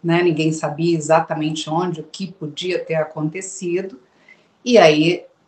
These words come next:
fomos, né? Não, não era, não era só eu, mas a imprensa inteira foi desde cedo lá pra frente do Ministério da Defesa e alguns também, é, na fab, né? No, no Centro de, de Controle de Tráfego Aéreo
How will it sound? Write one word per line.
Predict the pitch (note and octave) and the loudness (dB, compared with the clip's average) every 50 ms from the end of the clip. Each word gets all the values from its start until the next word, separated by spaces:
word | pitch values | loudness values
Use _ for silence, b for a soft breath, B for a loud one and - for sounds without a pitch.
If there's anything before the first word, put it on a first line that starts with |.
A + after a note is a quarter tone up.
| _ _ _ _ | _ _ _ _
fomos, | - - - - D#3+ D3+ D3+ F3 G3+ - F#3+ | -20 -10 -4 0 2 2 2 2 -2 -2 -2
né? | E3+ D#3 | 0 0
Não, | D3+ D3+ C#3+ D3 C#3+ | 0 0 -2 -2 -6
não | C#3+ D3 D3 D3 | -8 -8 -6 -6
era, | D3+ D3+ D3 D3+ D3+ - - | -8 -8 -8 -10 -12 -12 -8
não | F3 D#3 D3 D3 C#3+ | -8 -6 -6 -6 -8
era | C#3+ - | -8 -10
só | - - E3+ D#3 | -8 -4 -2 0
eu, | D#3 D3+ D3 D#3+ F#3+ G#3 | 2 2 2 2 0 0
mas | G3+ D#3+ D3+ D3 - - - _ | -2 -2 -4 -4 -8 -10 -14 _
a | - E3 | -8 -4
imprensa | E3 E3 D#3+ F3 E3+ E3+ F3 F3+ - A#3 | -4 -4 -2 2 4 4 4 4 2 0
inteira | E3+ E3 D#3+ - D#3+ D#3+ D#3 D3+ | -2 -2 -2 0 0 2 2 0
foi | - - D#3 D3+ D3 - _ | -2 -2 -2 -2 -2 -4 _
desde | - D#3+ E3 F3+ F#3 E3+ E3+ | -2 0 0 0 0 -2 -4
cedo | E3+ E3 - - E3 D#3 D#3+ D#3+ D#3 D3 | -6 -6 -8 -8 -6 -4 -4 -4 -4 -4
lá | D3 C#3 C#3 | -4 -4 -4
pra | - - D#3 - | -4 -6 -8 -10
frente | - - - C#3 C#3 C#3+ D3 - - C#3+ | -10 -12 -14 -14 -14 -14 -16 -16 -18 -12
do | C#3+ D3 D3 C#3+ D3 - _ _ _ _ _ _ | -10 -8 -8 -8 -10 -14 _ _ _ _ _ _
Ministério | D3+ C#3 C3 - - D3+ D3 D3 D3 | -6 -6 -6 -4 -2 -2 -2 -2 -2
da | C#3 | -6
Defesa | - - - - - D3+ E3 G3 G#3+ A3 G#3+ G3 F#3+ E3+ D3+ D3 D3+ C#3+ C#3+ | -8 -10 -16 -10 -8 -6 -4 0 2 2 2 2 0 -2 -4 -2 -2 -2 0
e | C#3+ C#3+ D#3 D#3 | -2 0 2 2
alguns | D3+ D#3 C#3 - D#3 D#3 D#3+ D#3 D#3 - | 2 2 0 -2 -4 -4 -4 -4 -4 -6
também, | - D3 C#3+ C#3 D3 D3 D3 D3 C#3+ C#3+ - _ _ _ _ _ _ _ - | -6 -6 -6 -4 -4 -4 -6 -6 -8 -10 -12 _ _ _ _ _ _ _ -12
é, | C#3+ C3+ C3+ C3 C3 C3 B2+ - - _ | -10 -10 -8 -8 -10 -10 -12 -12 -10 _
na | D#3 D3 D3+ | -6 -6 -6
fab, | - - D3 D3 E3+ G3 A3 A#3 A3 F#3+ E3 D#3 D3 D3+ | -6 -6 -2 2 2 4 4 4 0 -2 -2 -2 -4 -2
né? | D3 E3 F#3+ F#3+ | 0 0 0 0
No, | F3+ D#3 C#3 C3 | -2 -2 -4 -6
no | - D3 D3 D3 | -8 -12 -14 -12
Centro | - - - D3 C#3+ C#3+ D3 C#3+ | -12 -10 -10 -10 -10 -10 -12 -12
de, | C#3+ D3 D3 C#3+ C#3+ - _ | -12 -10 -12 -12 -12 -14 _
de | _ - D3 | _ -20 -18
Controle | - - D3 C#3+ C#3 - D3 C#3+ C#3 C#3 | -16 -12 -10 -10 -10 -6 -6 -6 -6 -6
de | C3+ C#3 | -8 -12
Tráfego | - - D3 C#3+ C#3+ D3+ C#3 C#3+ - | -12 -10 -10 -10 -10 -12 -14 -12 -10
Aéreo | - D3+ D#3 E3+ F#3 G3+ G#3+ G#3 G3+ G3 F#3 F3 F3 | -8 -8 -8 -6 -4 -2 0 0 0 0 -2 -4 -4